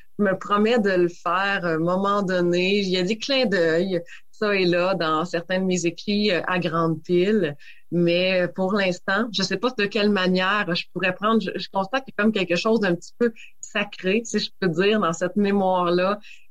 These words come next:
euh, de l'enfance. C'est que j'ai, je, je sais pas de quelle façon, euh, je voudrais, euh, investir, euh, Grande-Pile, donc mon vi-, mon village d'enfance, tandis que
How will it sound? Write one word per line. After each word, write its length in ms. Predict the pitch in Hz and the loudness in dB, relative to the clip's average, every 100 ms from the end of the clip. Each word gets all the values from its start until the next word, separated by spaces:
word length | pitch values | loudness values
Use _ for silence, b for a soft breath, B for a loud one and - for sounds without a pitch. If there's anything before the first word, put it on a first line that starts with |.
| 170 | 0
euh, 140 | 175 | 0
de 160 | 165 196 | 2 0
l'enfance. 1000 | 202 196 170 170 - 170 170 196 214 214 - | 2 2 0 -2 -4 -2 0 0 -2 -4 -6
C'est 120 | 185 | -8
que 60 | 165 | -6
j'ai, 240 | 165 170 - | -4 -6 -4
je, 160 | 170 | -4
je 140 | 165 180 | -2 -4
sais 140 | 175 | -6
pas 120 | 180 | -4
de 100 | 208 | -2
quelle 260 | 190 196 180 | 0 0 -2
façon, 600 | 180 170 185 190 196 208 | 0 -4 -2 -2 0 0
euh, 80 | 165 - - | -2 -4 -6
je 80 | 175 | -2
voudrais, 440 | 180 185 175 196 | 2 2 2 2
euh, 160 | 180 - | 2 0
investir, 840 | - 196 175 175 - - 202 202 165 | 0 0 0 0 -4 -2 2 2 2
euh, 120 | 170 | -2
Grande-Pile, 540 | 151 165 165 - 202 | 0 0 0 0 -2
donc 180 | 185 185 | 0 -2
mon 140 | 180 | -2
vi-, 180 | 165 165 - | 0 -2 -2
mon 280 | 185 175 | 2 2
village 460 | 165 175 185 190 190 | 2 0 2 2 2
d'enfance, 520 | 165 160 165 190 262 | 0 0 2 0 0
tandis 400 | - 180 180 220 - | 0 0 0 -4 -2
que 140 | 202 | -2